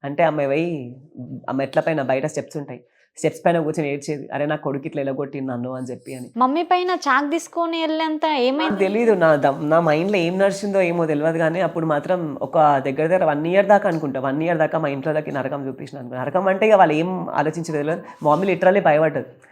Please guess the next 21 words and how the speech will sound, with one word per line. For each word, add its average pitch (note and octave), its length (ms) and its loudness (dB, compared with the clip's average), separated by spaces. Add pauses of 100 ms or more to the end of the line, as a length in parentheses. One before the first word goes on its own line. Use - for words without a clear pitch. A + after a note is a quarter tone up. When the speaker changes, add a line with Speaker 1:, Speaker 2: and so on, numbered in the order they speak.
(180)
Speaker 1:
"అరే D#3+ 120 2
వీడేంది F3 400 0
నాతో D#3 260 0
ఇట్లా D#3 260 -4
చేస్తుండు." D3+ 440 -2
మా D3 140 -2
డా-, D3 200 -2
నేను, F3+ 220 0
నేను F3+ 280 6
మా A3 220 8
మమ్మీ G#3 180 0
ఉంటే G3+ 300 0
ఒక G3 160 -2
ఇంట్లో F3+ 320 0 (420)
మా D#3+ 80 4
మమ్మీ F#3 160 4
భయపడి F#3+ 300 6
మా F3+ 60 0
డాడీకి D#3 320 4
ఫోన్ E3 260 -2
చేసేది, E3 360 -6